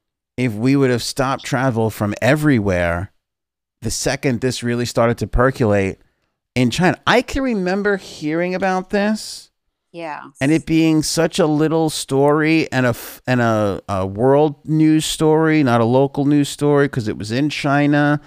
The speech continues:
Speaker 1: and all this.
Speaker 2: Mm-hmm.
Speaker 1: But I remember when the doctor who discovered it died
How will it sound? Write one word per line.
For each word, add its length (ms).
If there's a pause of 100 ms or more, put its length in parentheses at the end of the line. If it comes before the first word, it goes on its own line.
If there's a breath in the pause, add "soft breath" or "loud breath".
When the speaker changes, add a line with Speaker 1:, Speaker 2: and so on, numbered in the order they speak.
(360 soft breath)
Speaker 1:
and 80
all 60
this. 120
Speaker 2:
Mm-hmm. 280 (140)
Speaker 1:
But 100
I 160
remember 800
when 220
the 200 (180)
doctor 500
who 160
discovered 600
it 180
died 680